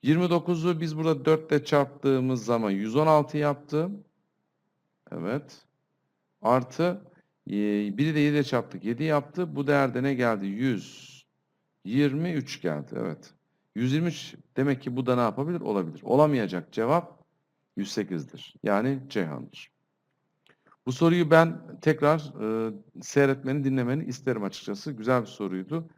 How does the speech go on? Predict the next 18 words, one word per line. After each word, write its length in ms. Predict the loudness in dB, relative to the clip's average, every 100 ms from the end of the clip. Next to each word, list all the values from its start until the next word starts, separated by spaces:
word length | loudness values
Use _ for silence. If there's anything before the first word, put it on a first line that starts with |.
| _
Kafa 240 | -4 -4
karıştırıcıydı. 960 | -2 -4 -4 -8 -8 -6 -8 -6 -6 -8 _ _ _ _ _ _ _ _ -4
Yani 180 | 0 0
nitelikli 360 | 0 -2 -2
sorulardan. 580 | -6 -4 -2 -6 -8 -16 -8
Ne 200 | -4 0
diyor 160 | 0
soruda? 600 | -2 -4 -4 -2 -4 -4 _ _ _ _ _ _ _ _ _ _ _ _ 6
Aslı 480 | 6 6 2 0
cebindeki 680 | 4 4 4 2 0 0 2
paranın 500 | 4 6 4 2 -2 -12 _ _
yarısını, 640 | -2 4 4 2 0 -4 -2
üçte 380 | -4 -2 -2
birini 320 | 0 -2 0 2
ve 140 | 0
sekizde 760 | 0 -4 -4 -2 -6 0 0 2
birini 280 | 0 -2
toplayıp 680 | 0 -2 2 0 0 -6 _